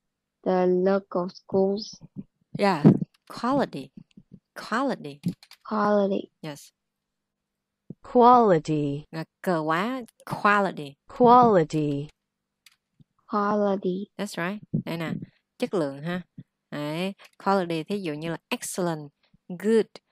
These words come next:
Speaker 2: hoặc là average, average or poor. Nghĩa là chất lượng nè, mình có xuất sắc nè. Ha. Rồi xong rồi có trung bình nè, à, average nè,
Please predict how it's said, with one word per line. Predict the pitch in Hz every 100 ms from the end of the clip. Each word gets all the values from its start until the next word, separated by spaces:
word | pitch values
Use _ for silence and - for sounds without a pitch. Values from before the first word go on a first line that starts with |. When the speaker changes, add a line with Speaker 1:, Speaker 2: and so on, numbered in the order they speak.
| _
Speaker 2:
hoặc | 170
là | 160 -
average, | 185 175 170 160 - - - -
average | - 175 165 160 147 - 165
or | 151
poor. | - - 190 165 151 - - _ -
Nghĩa | 175
là | 185
chất | - 233 -
lượng | 151 147
nè, | 156
mình | 151 151
có | - 196 - - -
xuất | - - -
sắc | - 302 -
nè. | 170 139 _ _ -
Ha. | 180 170 - _ _ _
Rồi | 160 156
xong | - 175 170
rồi | 156
có | - 160 170 214 254 - - _ -
trung | 233 220
bình | 196 160 156
nè, | 147 - _ _ _ _ _
à, | 170 165
average | - 175 180 165 - - -
nè, | 165